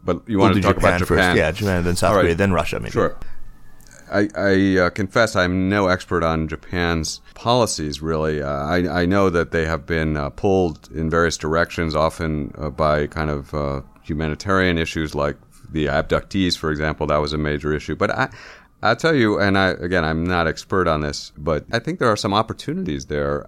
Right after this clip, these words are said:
Speaker 1: Uh, you know, that said, Japan is also under huge threat. I mean, I have to say,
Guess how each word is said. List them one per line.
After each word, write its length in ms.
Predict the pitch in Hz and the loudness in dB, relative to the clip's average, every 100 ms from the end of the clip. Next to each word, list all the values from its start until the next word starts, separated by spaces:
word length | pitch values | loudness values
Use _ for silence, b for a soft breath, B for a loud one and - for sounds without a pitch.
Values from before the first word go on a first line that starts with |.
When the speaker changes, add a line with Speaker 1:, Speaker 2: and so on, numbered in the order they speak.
| 82 | -8
Speaker 1:
Uh, 280 | 92 76 65 - - 64 50 - | -6 -6 -12 -14 -18 -18 -18 -6
you 120 | 113 | -2
know, 100 | 95 | 0
that 240 | 87 95 - | 2 2 2
said, 300 | 135 92 - | 0 -2 -6
Japan 340 | 92 117 110 | -2 0 0
is 100 | 101 | 2
also 280 | 104 110 98 | 2 2 2
under 180 | 101 95 | 2 0
huge 320 | 110 110 - | 0 -4 -4
threat. 300 | 120 135 85 | -4 0 0
I 40 | |
mean, 140 | 80 80 | 2 0
I 100 | 85 | 0
have 140 | 95 | -2
to 100 | 98 | -4
say, 380 | - 113 95 | -2 2 0